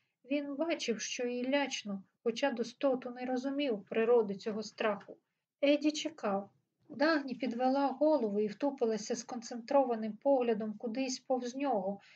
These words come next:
немов намагалася розгледіти щось далеке і невидиме. «Франциско не йолоп», стиха промовив Еді. «Хай би ким він був за своєю сутністю, хай би як тяжко знеславився,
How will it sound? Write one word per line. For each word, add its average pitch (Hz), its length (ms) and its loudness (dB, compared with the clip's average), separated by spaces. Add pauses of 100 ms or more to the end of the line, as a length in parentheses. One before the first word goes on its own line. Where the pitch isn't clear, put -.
(140)
немов 254 420 -2
намагалася 240 720 0
розгледіти 240 840 -2
щось 247 360 -2
далеке 247 520 -2
і 254 200 -10
невидиме. 247 600 -4 (640)
«Франциско 277 800 -4
не 277 180 -4
йолоп», 254 480 2 (120)
стиха - 520 -6
промовив 214 680 -2
Еді. 214 380 -4 (400)
«Хай 254 240 4
би 277 180 -4
ким 254 360 -6
він 277 220 -2
був 233 340 2
за 240 140 -2
своєю 240 600 -2
сутністю, 247 840 -6
хай 254 340 0
би 233 160 2
як 233 260 -2
тяжко 262 520 -2
знеславився, 220 960 -2